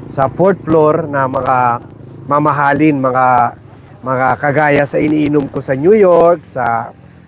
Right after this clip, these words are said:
Paris, sa Switzerland, sa Morocco, sa Monaco. Yan, ganon, ha? So, kwan si Bat, ha? Kaya natin, ah,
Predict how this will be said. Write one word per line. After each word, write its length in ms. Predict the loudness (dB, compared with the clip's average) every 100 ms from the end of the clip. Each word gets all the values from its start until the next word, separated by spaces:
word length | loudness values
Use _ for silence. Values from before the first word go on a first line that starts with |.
| -4
Paris, 720 | 0 2 4 4 4 2 0 -8 _ -20 -20
sa 160 | -20 -4
Switzerland, 880 | -2 0 0 2 2 2 2 0
sa 160 | -4 -10
Morocco, 960 | -6 0 2 2 0 2 2 2 0 -4 -14 -20 _ -16
sa 320 | -4 0 0
Monaco. 920 | 0 0 0 0 2 4 6 4 0 -10 -20 -20 -20 -10
Yan, 480 | -4 -2 -2 -4 -8
ganon, 480 | -4 0 2 0 -2
ha? 160 | -4 -6 -14 -16 -16
So, 140 | -2 2 4 4 6 6 4 2 -2 -12 -16 -16 -2
kwan 160 | 0 2
si 80 | 0
Bat, 320 | 2 2 0 0
ha? 240 | 0 0
Kaya 320 | 0 -2 0
natin, 640 | -2 -4 -4 -4 -4 -6 -10 -20 -20 -2
ah, 240 | 0 0